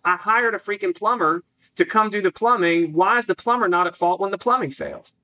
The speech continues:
And these private engineering companies, in the most basic terms, were tasked with doing a switch that was gonna be safe and evaluating the switch after the fact to determine if it was safe.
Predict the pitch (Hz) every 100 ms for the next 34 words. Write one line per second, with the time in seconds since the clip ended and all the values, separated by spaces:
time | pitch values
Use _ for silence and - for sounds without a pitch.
0 | _ _ _ 165 170 185 - 190 208 220
1 | 220 190 180 160 156 160 156 160 160 160
2 | 156 147 - - 180 185 190 - 175 139
3 | 127 120 - _ 156 160 - 180 190 -
4 | 160 156 143 - - 131 160 208 214 202
5 | - 175 170 - 143 131 139 170 185 180
6 | - 147 147 135 - _ _ - 151 135
7 | 156 190 185 175 165 156 147 160 156 156
8 | 151 151 139 135 147 139 127 131 - 143
9 | 135 123 110 127 117 - - - -